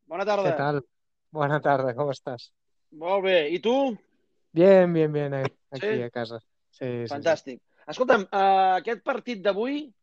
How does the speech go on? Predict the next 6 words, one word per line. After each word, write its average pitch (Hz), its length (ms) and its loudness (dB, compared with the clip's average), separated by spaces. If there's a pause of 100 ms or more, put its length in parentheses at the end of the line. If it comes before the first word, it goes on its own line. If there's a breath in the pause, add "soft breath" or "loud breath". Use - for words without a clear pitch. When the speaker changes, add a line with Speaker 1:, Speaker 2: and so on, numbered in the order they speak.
(720)
Speaker 1:
com 269 240 0
la, 262 140 -2 (120)
com, 240 240 -4
com, 240 160 -6
com, 247 540 -8
com, 269 640 -4